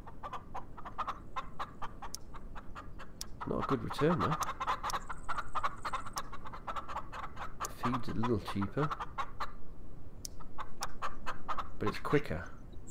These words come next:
A lot quicker.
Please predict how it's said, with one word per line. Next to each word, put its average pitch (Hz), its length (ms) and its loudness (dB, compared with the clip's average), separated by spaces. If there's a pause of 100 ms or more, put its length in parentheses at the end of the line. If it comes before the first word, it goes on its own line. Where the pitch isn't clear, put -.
(1700)
A 98 40 0
lot 107 280 4
quicker. - 380 -2